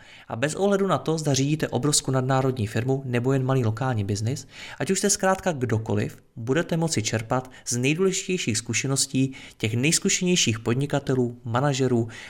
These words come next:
a různých odborníků v Česku a na Slovensku. Budete moci zjistit, jak řídí své firmy,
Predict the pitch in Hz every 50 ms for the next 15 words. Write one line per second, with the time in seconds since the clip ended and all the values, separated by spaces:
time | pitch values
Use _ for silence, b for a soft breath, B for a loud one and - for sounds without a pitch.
0 | B B 170 180 185 170 160 139 - - 147 143 139 147 151 151 139 135 131 -
1 | 123 120 113 113 - - - - - 120 110 - - 110 104 101 95 - - -
2 | 101 98 101 - - - 113 110 110 B B B B B B B B _ - 120
3 | 120 - 139 135 139 135 - 127 127 135 131 - - 156 151 156 151 143 135 143
4 | 160 156 160 165 - - 160 151 151 - 147 127 110 107 101 101